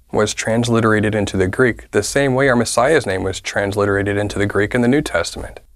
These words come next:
It is not because there is a relationship to the Greek god Zeus, so some have claimed. They followed simple Hebrew to Greek transliterational rules. If there was really a linguistic relationship between the Greek transliteration of Yeshua and Zeus,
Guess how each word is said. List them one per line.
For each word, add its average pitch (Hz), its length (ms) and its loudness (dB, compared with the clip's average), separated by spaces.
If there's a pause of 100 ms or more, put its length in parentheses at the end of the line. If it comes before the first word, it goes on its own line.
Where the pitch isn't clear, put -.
(580)
It 139 80 0
is 131 160 2
not 143 260 2
because 107 440 0
there 104 160 2
is 92 100 -2
a 95 80 2
relationship 95 720 -2
to - 60 -14
the 92 120 -4
Greek 95 300 -2
god 92 280 0
Zeus, 95 360 -6 (140)
so - 180 -2
some 90 200 -4
have 90 140 -6
claimed. 92 440 -6 (480)
They 123 160 2
followed 113 340 2
simple 135 380 0
Hebrew 123 460 0
to 123 140 0
Greek 101 380 -2
transliterational 95 960 0
rules. 92 460 -4 (640)
If - 80 -2
there 123 80 4
was 113 200 4
really 120 360 4
a 101 100 2
linguistic 104 540 -2
relationship 101 600 0
between 98 300 -4
the 95 80 -4
Greek 101 260 0
transliteration 95 800 -2
of 90 120 -4
Yeshua 101 520 0
and 90 180 -4
Zeus, 113 380 0